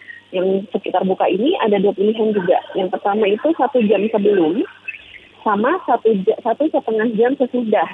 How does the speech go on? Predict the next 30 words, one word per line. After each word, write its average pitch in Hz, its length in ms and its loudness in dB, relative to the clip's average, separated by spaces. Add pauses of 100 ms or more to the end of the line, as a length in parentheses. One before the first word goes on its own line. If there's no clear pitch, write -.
gitu. 170 320 -6 (500)
Nah, 180 360 0
eh, - 280 -4
bedanya 180 520 0 (120)
kalau 233 280 2
yang 226 200 2
sebelum 208 420 0
ini 175 340 -2 (480)
itu, 370 320 -2 (240)
eh, 202 260 -2 (100)
kan 349 140 -2 (180)
kondisi 214 440 0
perut - 280 0
kosong 165 640 0
gitu 151 140 -2
ya. 180 160 0 (360)
Kemudian, 180 640 0
eh, 190 440 0
mungkin 208 360 2
level 254 360 2
energinya 202 560 0
udah 220 200 2 (120)
rendah 214 380 0 (100)
sekali 254 560 -2
gitu, 175 160 -2
karena 180 320 -2 (400)
udah 190 160 2
lemes-lemesnya 202 680 0
orang 170 320 -2
lah 151 140 -2